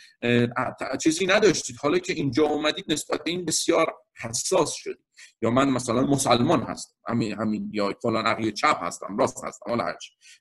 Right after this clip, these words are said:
نداشت، اه، اونو شکل می‌ده و شکل می‌گیره و در نهایت، اه، به خاطر این هم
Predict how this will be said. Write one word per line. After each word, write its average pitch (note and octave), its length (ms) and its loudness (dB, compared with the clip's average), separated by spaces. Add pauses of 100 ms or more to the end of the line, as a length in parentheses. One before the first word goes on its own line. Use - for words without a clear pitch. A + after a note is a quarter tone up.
نداشت، C#3 520 2 (460)
اه، A#2+ 300 4
اونو C#3 240 4
شکل B2 480 0
می‌ده G#2 320 -2
و F#2 100 -4
شکل - 380 -8
می‌گیره F2+ 260 -8
و F#2+ 200 -4
در G2+ 140 2
نهایت، A2 560 -4 (400)
اه، F#2 480 -4
به - 200 -12
خاطر A2+ 460 -6
این B2 340 0
هم - 160 -6